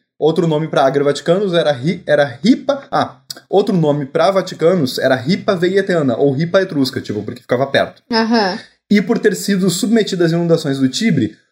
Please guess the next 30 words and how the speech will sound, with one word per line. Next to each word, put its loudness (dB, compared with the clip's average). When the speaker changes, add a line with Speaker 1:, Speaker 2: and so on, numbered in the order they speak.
Speaker 1:
os 0
romanos 0
consideravam 0
essa 0
parte 0
originalmente 0
desabitada 0
de -4
Roma 2
como 0
insalubre 0
e -2
sinistra. -2
Então 0
era 2
um 0
lugar 2
perigoso, 0
entendeu? -4
Não 2
era 0
um -2
lugar 2
pra 0
você, -2
tu -2
ficar -2
de -6
bobeira, -2
certo? 0